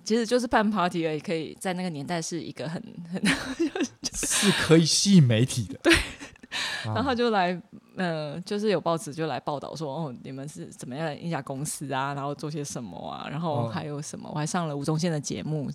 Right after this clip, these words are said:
Speaker 1: 综艺节目。
Speaker 2: 哦，你还去台北参加了节目。
Speaker 1: 然后，对，然后还有，还有那个王伟忠的那个广播节目，就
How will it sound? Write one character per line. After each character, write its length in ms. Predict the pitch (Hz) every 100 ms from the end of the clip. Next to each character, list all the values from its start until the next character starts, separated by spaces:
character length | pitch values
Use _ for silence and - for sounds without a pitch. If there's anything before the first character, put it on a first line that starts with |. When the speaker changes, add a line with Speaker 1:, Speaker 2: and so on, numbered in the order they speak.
| -
Speaker 1:
综 180 | 170 156
艺 80 |
节 160 | 147 - -
目。 140 | 107 156 _ _ _ _
Speaker 2:
哦， 340 | - 143 180 143
你 80 | 117
还 80 | 113
去 240 | - 131
台 220 | - 107
北 180 | 117 101
参 200 | - 113
加 160 | 110 110
了 60 |
节 200 | 101 95
目。 120 | 104 107
Speaker 1:
然 100 | 80
后， 60 | -
对， 340 | 160 - 170 165
然 100 | 156
后 80 | 175
还 160 | 156
有， 360 | 147 147 - - - - 175 185 190 175
还 160 | 165 165
有 180 | 165
那 160 | 160 160
个 480 | - 160 - - 190
王 120 | - 170
伟 120 | 147
忠 260 | 151 156
的 260 | 139 156 76
那 100 | 131
个 280 | 123 - - -
广 240 | - -
播 180 | 165 156
节 240 | - -
目， 160 | - - 170 165 _ _ -
就 140 | 151